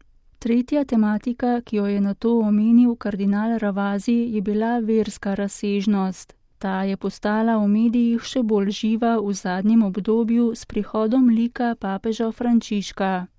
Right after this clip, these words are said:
Zadnja širša tematika pa je bila premišljevanje o vrednosti besede.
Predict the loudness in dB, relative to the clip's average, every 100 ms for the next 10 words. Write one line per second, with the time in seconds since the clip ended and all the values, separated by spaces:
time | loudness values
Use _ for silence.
0 | _ _ _ -6 -4 0 4 4 4 -2
1 | -2 -4 -2 -4 0 0 0 -2 -4 -2
2 | -2 -2 -2 2 2 2 0 -2 -2 0
3 | 0 0 -2 0 0 2 4 4 2 0
4 | 0 0 4 4 4 0 0 2 0 -2
5 | -2 -2 0 0 -2